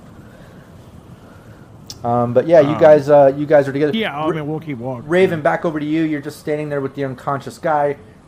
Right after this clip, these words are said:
Speaker 1: Security guard still in the thing. You can see down the road on Rio, Coupler, and Hollow making their way towards you.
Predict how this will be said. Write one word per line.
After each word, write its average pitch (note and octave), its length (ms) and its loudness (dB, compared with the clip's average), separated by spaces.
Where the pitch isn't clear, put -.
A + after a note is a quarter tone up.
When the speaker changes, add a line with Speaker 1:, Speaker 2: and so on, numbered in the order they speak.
Speaker 1:
Security E3 480 -6
guard C#3+ 340 4
still D#3 200 -8
in C#3+ 60 -6
the C3+ 60 -8
thing. C#3+ 320 -8
You D#3 100 -8
can D#3+ 100 -6
see F#3 240 -4
down D#3 280 0
the C#3+ 80 -2
road D3 320 2
on C3+ 180 -4
Rio, C#3+ 240 0
Coupler, C3+ 380 -6
and A2+ 100 -14
Hollow B2+ 460 -4
making C3+ 360 -6
their B2 120 -4
way B2 200 -2
towards B2+ 400 -4
you. B2 200 -4